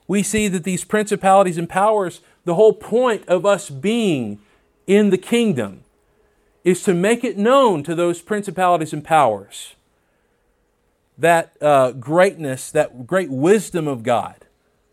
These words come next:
that great mystery that's unfolded and revealed now. So this is the whole point of our existence, really.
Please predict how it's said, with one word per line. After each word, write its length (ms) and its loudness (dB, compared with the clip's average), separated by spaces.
that 180 0
great 220 -2
mystery 680 -4
that's 220 -10
unfolded 800 -2
and 180 -8
revealed 520 -2
now. 240 -18
So 120 -4
this 200 -4
is 120 -8
the 120 2
whole 180 2
point 540 -4
of 160 -2
our 200 4
existence, 600 -8
really. 360 -4